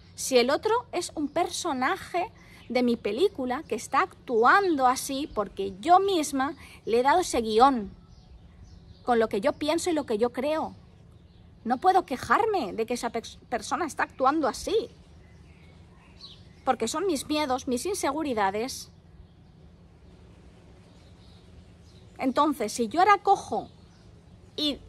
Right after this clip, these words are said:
decido y elijo pensar diferente y me pongo unas gafas de color morado, yo cambio mi percepción del mundo. Yo empiezo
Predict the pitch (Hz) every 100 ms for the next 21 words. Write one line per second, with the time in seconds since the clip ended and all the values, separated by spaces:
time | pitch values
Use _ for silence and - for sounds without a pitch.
0 | - 214 240 - 359 381 269 190 - -
1 | - - 240 247 339 - 220 - - -
2 | - - - 233 226 - 320 311 - -
3 | 180 190 - 202 330 330 254 226 - -
4 | 233 240 214 277 359 247 202 208 196 240
5 | 277 226 208 190 196 208 240 254 240 214
6 | 269 - - - - - - 240 302 339
7 | 311 226 208 196 208 190 233 233 214 208
8 | 220 208 196 - - - - - 453 539
9 | 339 - 415